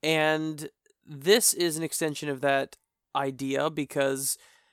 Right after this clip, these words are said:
the benefits of traveling with a bunch of guys from your gaming group to go have fun for the day playing your favorite hobby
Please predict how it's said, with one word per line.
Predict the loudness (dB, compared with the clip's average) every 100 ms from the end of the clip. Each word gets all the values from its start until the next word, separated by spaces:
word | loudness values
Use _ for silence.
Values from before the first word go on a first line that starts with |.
| _ _ _
the | -4 0 0 0 -2 -4 -4
benefits | 2 4 4 0 0 0
of | 2 0 2
traveling | 6 6 6 0 0
with | -4 -4
a | -2
bunch | 0 0 0
of | -4
guys | 2 4 4 0
from | -4 -2
your | -2
gaming | 0 0 -2
group | -2 -6 -6
to | -4
go | -2
have | 0 0
fun | 2 2 2
for | -4
the | 0
day | 2 0
playing | 0 -2 -2 -2
your | -2
favorite | 0 0 2
hobby | 2 2 -2